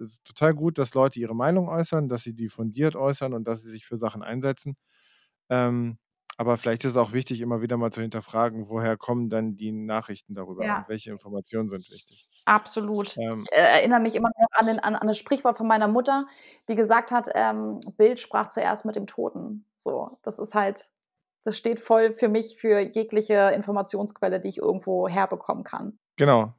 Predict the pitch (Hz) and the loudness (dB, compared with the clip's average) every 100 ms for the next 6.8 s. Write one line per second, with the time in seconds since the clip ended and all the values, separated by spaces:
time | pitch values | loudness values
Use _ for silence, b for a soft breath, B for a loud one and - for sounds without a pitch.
0 | _ 123 123 151 156 139 139 135 123 120 | _ 2 6 6 6 2 6 6 6 0
1 | 123 123 123 131 139 - 120 117 120 127 | -2 -2 4 4 4 -2 -2 0 2 2
2 | 131 131 123 117 110 127 120 - 113 117 | 2 2 2 0 0 0 0 0 0 0
3 | 95 98 101 285 226 220 - 233 208 208 | -6 -2 2 8 8 6 4 2 4 0
4 | 196 190 202 - _ _ 175 208 - 220 | 0 -2 -4 -10 _ _ -10 -8 -4 -4
5 | 208 196 - _ 190 190 190 196 190 208 | -4 -6 -10 _ -8 -6 -6 -6 -6 -8
6 | 214 _ 208 202 196 190 190 | -10 _ -10 -8 -6 -6 -10